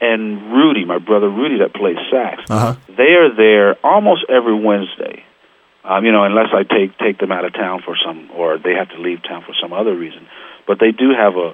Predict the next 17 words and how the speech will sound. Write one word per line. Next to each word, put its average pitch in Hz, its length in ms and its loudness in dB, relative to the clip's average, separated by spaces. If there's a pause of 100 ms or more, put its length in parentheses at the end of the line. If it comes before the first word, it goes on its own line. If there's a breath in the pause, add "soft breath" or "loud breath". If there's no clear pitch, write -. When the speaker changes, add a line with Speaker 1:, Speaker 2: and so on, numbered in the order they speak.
(140)
Speaker 1:
a 87 60 -14
regular 120 440 -2
gig 117 380 -2
at 82 100 -16
a 85 60 -18
place 98 260 -8 (100)
called 87 220 -8 (140)
Third 117 300 0
and 92 200 -14
Lindsley. 101 540 -14
Speaker 2:
Right. 120 260 0 (280)
Speaker 1:
And 87 280 -12
that's 95 240 0
the, 98 140 -2
also 107 360 0
the 85 180 -4
address. 90 440 -2